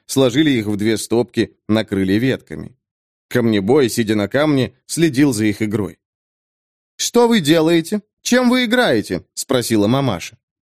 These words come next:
"Это чикры. Здесь будет жить овечка", ответила Прыгулька. Камнебой вскочил и прошел несколько шагов туда-сюда, схватившись за подбородок.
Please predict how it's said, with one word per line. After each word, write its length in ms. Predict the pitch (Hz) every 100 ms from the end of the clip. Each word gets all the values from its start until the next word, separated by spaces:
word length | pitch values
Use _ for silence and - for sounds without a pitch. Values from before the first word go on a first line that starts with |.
| -
"Это 260 | 240 254
чикры. 520 | 226 330 320 202 107 _ _
Здесь 340 | 147 135 254 233
будет 260 | 208 175
жить 180 | 160 233
овечка", 500 | 294 226 202 - 214 - -
ответила 480 | 127 123 117 110 110
Прыгулька. 520 | 143 139 107 73 - _ _ _ _ _ -
Камнебой 600 | 127 127 120 107 175 147
вскочил 600 | 101 - 127 - 175 139
и 120 | 101 120
прошел 400 | 135 131 196 180
несколько 420 | 175 151 151 151
шагов 320 | 147 156 151
туда-сюда, 680 | 151 147 147 165 180 135 _ -
схватившись 680 | - 143 127 127 - 117 110
за 180 | 104
подбородок. 680 | 117 131 135 160 107 - _